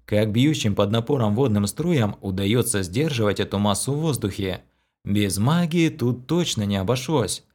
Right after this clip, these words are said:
Корабль-элефант, мамонт, динозавр, монстр. Точно, динозавр. Только не грозный и зубастый, а веселый и праздничный. Снасти украшены тысячами разноцветных флажков,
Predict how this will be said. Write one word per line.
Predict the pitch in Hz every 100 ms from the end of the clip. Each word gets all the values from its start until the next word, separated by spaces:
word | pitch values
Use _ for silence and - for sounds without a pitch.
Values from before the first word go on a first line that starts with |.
| _ _ _
Корабль-элефант, | - 101 127 135 104 98 98 92 165 151 - - -
мамонт, | 90 131 175 139 95 76 - _ -
динозавр, | 90 95 127 180 180 196 143 98 85 - _ _ -
монстр. | 87 92 120 190 156 127 104 80 - _ _ _ _ _ _
Точно, | 202 208 156 - 113 95 76 -
динозавр. | 92 107 175 196 185 196 135 98 90 - - _ _ _
Только | 107 104 104
не | 104 104
грозный | 131 196 165 107 101
и |
зубастый, | 151 170 151 - 101 92 - -
а | 92
веселый | 90 90 - 98 123 98
и | 78 - 175
праздничный. | 185 185 156 113 92 104 90 - - _ _ -
Снасти | 95 98 87 82
украшены | 87 127 185 - 110 85
тысячами | - 147 170 175 147 120
разноцветных | 101 101 101 107 98 101
флажков, | 131 139 - 120 -